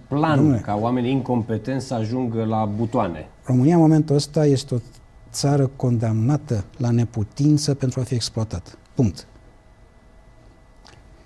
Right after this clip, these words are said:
Speaker 1: Vreau să vă întreb ceva. Ce e astăzi, așa cum vedeți radiografia României,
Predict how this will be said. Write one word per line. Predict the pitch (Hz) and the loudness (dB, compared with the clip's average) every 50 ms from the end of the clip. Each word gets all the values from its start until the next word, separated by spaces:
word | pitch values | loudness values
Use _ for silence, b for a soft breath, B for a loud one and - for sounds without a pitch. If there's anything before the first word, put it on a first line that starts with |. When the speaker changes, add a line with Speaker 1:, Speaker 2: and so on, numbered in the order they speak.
| b b | b b
Speaker 1:
Vreau | b 185 202 190 | b -4 -4 -4
să | - - | -2 -2
vă | 170 165 | -2 0
întreb | 151 127 131 127 110 | 0 0 -2 -4 -4
ceva. | 113 - 117 104 98 98 90 82 85 - | -4 -4 -6 -4 -4 -4 -6 -6 -10 -14
Ce | - - - 180 | -14 -6 -2 0
e | 180 165 | 2 2
astăzi, | 151 135 - - 123 107 113 | 0 0 -2 -6 -8 -4 -4
așa | 117 113 - 147 | -4 -4 -6 -8
cum | 147 - 147 139 | -6 -2 -2 -2
vedeți | 123 117 123 120 117 120 123 107 - - - - - - - - _ _ _ - _ _ _ - | -2 -2 -2 -2 -2 -2 -2 -4 -4 -10 -18 -18 -20 -20 -20 -20 _ _ _ -20 _ _ _ -10
radiografia | - 98 104 101 104 107 98 107 101 101 101 - 113 104 101 | -6 -4 -4 -2 -2 -2 -2 -2 -2 -4 -4 -4 -6 -4 -4
României, | 98 98 95 95 95 95 92 92 85 80 76 | -4 -4 -4 -4 -4 -4 -4 -4 -6 -6 -8